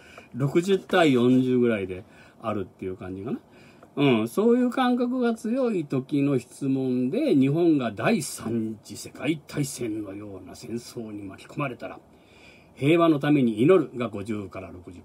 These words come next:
パーセント。ね。うん、反戦を訴えるが二十五パーセント。ああ、やっぱり日本のクリスチャンっていうのはね、平和勢力ですよね。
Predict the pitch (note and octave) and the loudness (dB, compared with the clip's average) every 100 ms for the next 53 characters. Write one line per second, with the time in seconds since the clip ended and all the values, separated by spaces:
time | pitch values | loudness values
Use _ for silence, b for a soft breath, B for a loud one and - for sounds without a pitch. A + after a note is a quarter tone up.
0 | _ - - - - - - _ _ _ | _ -20 -20 -20 -20 -20 -20 _ _ _
1 | - D3+ G#3 A3+ _ b b b b b | -4 0 2 0 _ b b b b b
2 | - F#2+ G2 F#2 F2 E2 E2+ D#2+ - - | -14 -10 -8 -10 -10 -14 -14 -14 -16 -16
3 | - - C3 - D3 C#3 B2+ A#2+ C#3 A#2 | -14 -4 -4 -2 0 2 0 -2 -6 -6
4 | F#2+ A2 G#2 F#2+ F#2 F2 F2+ - - _ | -4 -4 -4 -6 -10 -12 -16 -20 -20 _
5 | _ _ _ - G2+ G#2 F#2+ F#2 F2 F#2 | _ _ _ -12 -10 -8 -10 -12 -12 -12
6 | - B2 A2+ B2 C#3+ D#3 D3+ D3+ D#3+ - | -6 0 2 2 2 0 0 0 -2 -2
7 | C3+ G#2 - G2 F2+ F2 A2 E3 - b | -4 -4 -10 -12 -12 -8 -2 -2 -2 b
8 | b b b _ C#3 D3+ D3+ - D#3 A2+ | b b b _ 0 2 2 2 2 2
9 | F#2 F2+ - - - D#3 - A3 | -6 -12 -16 -14 -2 -2 0 -4